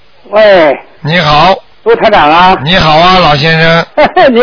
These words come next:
Speaker 1: 好，你好，
Speaker 2: 你好，
Speaker 1: 你辛苦了。
Speaker 2: 啊，没事，嗯。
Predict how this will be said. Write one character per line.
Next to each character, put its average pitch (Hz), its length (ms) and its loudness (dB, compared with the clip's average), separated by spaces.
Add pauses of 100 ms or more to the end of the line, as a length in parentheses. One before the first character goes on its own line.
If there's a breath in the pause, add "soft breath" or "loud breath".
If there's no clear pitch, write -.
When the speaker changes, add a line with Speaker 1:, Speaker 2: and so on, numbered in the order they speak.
Speaker 1:
好， 214 160 2
你 240 120 2
好， 220 80 0
Speaker 2:
你 143 60 -4
好， 214 220 2
Speaker 1:
你 185 180 2
辛 - 280 0
苦 226 80 0
了。 208 440 2
Speaker 2:
啊， 135 140 -4
没 160 160 -2
事， 202 220 -2 (460)
嗯。 117 260 -14